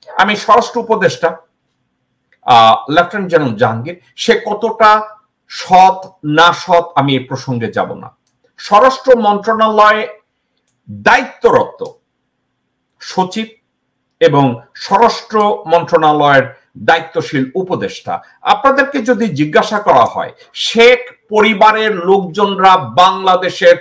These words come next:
সবচেয়ে বেশি দুর্নীতি করেছে গত ষোলো বছরে, তাহলে আজ অবধি শেখ ফ্যামিলির কোনো লোককে কেন গ্রেফতার করা হয় নাই?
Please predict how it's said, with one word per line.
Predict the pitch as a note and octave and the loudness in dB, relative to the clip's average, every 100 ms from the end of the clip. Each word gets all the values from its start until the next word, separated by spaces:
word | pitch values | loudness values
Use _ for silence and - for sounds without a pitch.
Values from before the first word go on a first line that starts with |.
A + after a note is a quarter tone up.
| - _ | -2 _
সবচেয়ে | - - - F4 F4+ - E4+ C#4+ | -12 -10 2 2 2 -4 0 0
বেশি | G#3 - - - _ _ | 0 -4 -8 -14 _ _
দুর্নীতি | A2+ D3+ F3 D#3 D3 | -6 -4 -2 -4 -6
করেছে | C#3 C#3 C#3+ A3+ | -4 -4 -4 -6
গত | G3+ - | -8 -8
ষোলো | B2 - G2+ | -8 -8 -8
বছরে, | F2+ - - - _ _ _ _ | -8 -14 -20 -20 _ _ _ _
তাহলে | D3+ C#3 | 0 0
আজ | - E3 G#3 G#3+ - - | 2 2 2 0 -6 -4
অবধি | D#3+ C#3+ D#3+ C#3+ F#3+ G#3 - _ _ _ _ _ _ _ _ _ _ | -2 2 0 0 -2 -2 -6 _ _ _ _ _ _ _ _ _ _
শেখ | - G#3 G3+ | -6 -4 -2
ফ্যামিলির | - F#3+ F3 E3 | -2 -2 -2 -2
কোনো | E3+ D3 | -2 -2
লোককে | C#3+ C3 C#3+ | -2 -4 -6
কেন | A#2+ A#2+ G#2+ | -6 -6 -6
গ্রেফতার | A2+ - A2+ | -10 -8 -8
করা | - G2 | -8 -10
হয় | - G2+ | -10 -18
নাই? | F2 | -20